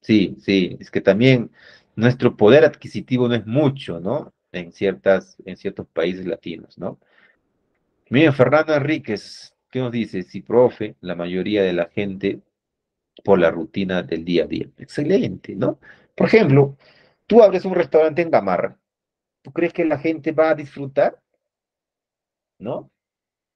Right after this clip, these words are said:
No, no va a ir a disfrutar, va a ir una necesidad de comer,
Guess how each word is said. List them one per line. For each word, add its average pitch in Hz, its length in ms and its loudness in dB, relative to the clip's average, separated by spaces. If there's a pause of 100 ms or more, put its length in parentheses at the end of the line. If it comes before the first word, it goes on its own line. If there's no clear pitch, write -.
(240)
No, 185 460 -8
no 123 160 -8
va 285 120 -2
a - 20 -8
ir 311 180 -2
a - 40 0
disfrutar, 87 640 -8
va 104 60 0
a 127 40 4
ir 156 120 -4
una 160 140 -2
necesidad 139 920 0 (160)
de - 120 -12
comer, 82 460 -10